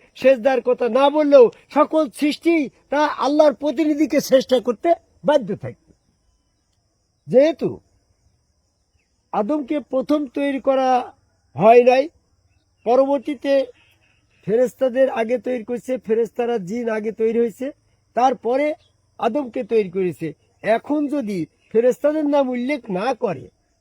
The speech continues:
সেজদার সময়, তাহলে ফেরেশতারা আদম সেজদার বাইরে থেকে যায়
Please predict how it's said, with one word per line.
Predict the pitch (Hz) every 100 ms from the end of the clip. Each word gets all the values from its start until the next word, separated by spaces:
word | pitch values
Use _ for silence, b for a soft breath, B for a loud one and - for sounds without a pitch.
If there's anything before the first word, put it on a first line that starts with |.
| _ _ _ _ _
সেজদার | - 277 240 277
সময়, | 190 151 110 78 _ _ _ _ -
তাহলে | 240 254
ফেরেশতারা | 240 226 262 254 - 269 214 220 _ _ _ _ _
আদম | 196 214 277
সেজদার | 240 269 254 240 269
বাইরে | 202 220 285 277 233
থেকে | 175 143
যায় | 104 92